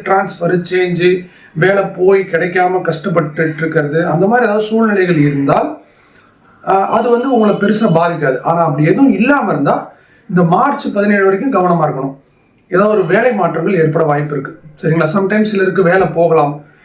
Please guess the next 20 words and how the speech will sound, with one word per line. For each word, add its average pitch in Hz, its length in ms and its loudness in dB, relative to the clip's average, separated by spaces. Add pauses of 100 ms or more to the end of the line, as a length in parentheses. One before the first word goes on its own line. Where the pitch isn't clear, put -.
(440)
பயப்பட 269 320 0
வேணாம். 165 280 -2 (380)
உடனே 226 320 2
வேலை, 247 260 0
நல்ல 214 200 0
வேலை 226 200 2
கிடைச்சிரும். 196 340 -2
அது, 160 180 -2
அதை 156 200 -2
விட 214 120 2
பெட்டராவே 208 420 0
கிடைச்சிரும். 185 420 -4 (320)
இருந்தாலும் 202 680 0 (640)
அப்படி 151 220 2
எதுவும் 254 240 4
நடக்காம 247 520 0
இருந்தா 233 640 -2
இந்த 208 460 2 (100)
மார்ச்சுக்குள்ள 247 580 0
நடந்துரும். 147 400 -2